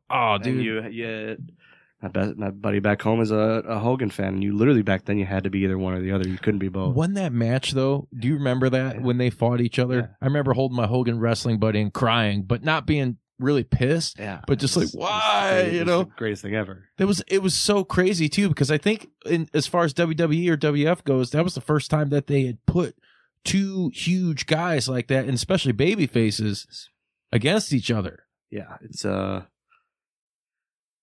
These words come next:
Speaker 2: yeah, and I don't think you ever could take that chance again.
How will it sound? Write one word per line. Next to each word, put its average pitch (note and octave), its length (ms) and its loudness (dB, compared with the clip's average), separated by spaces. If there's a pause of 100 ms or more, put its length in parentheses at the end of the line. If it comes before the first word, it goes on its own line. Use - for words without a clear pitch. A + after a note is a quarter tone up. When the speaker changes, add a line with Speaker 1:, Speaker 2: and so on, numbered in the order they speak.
(260)
Speaker 2:
yeah, C#3+ 220 0
and C3 100 0
I A2 40 -2
don't C3+ 180 -2
think C3+ 200 -6
you B2+ 100 -2
ever C#3 160 0
could - 160 -16
take - 220 -6
that G#2+ 160 0
chance G#2+ 280 -8
again. G#2 280 -12